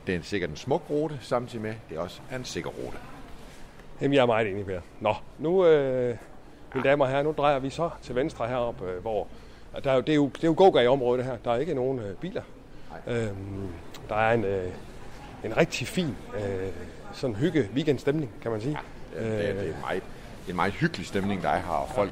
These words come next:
Speaker 1: virker imødekommende og smilende. Og det tror jeg, der generelt er meget for Tyskland, at de måske
Speaker 2: Tyskerne, det,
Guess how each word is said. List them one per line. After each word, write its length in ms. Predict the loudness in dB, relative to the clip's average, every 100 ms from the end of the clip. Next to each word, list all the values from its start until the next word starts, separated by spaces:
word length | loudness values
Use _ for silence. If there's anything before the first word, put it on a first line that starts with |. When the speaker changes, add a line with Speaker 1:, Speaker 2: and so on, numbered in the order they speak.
| -2
Speaker 1:
virker 540 | -2 -2 0 -2 -4 -10 -14 -14 -14 -12 -8
imødekommende 680 | -2 0 2 0 0 -2
og 140 | -4 -6
smilende. 460 | -2 0 0 -2 -6 -12 -14 -8
Og 120 | -6
det 120 | -4 -2
tror 220 | 4 6
jeg, 120 | 6
der 160 | 2 -2 -2
generelt 440 | -2 4 2 4
er 120 | 0
meget 260 | 2 2 2
for 100 | -4
Tyskland, 460 | -6 -6 -4 -6 -6 -14 -16 -16 -12 -4
at 120 | -4 -4
de 220 | -6 -4 -6
måske 180 | -2
Speaker 2:
Tyskerne, 300 | 0 4 4
det, 100 | 4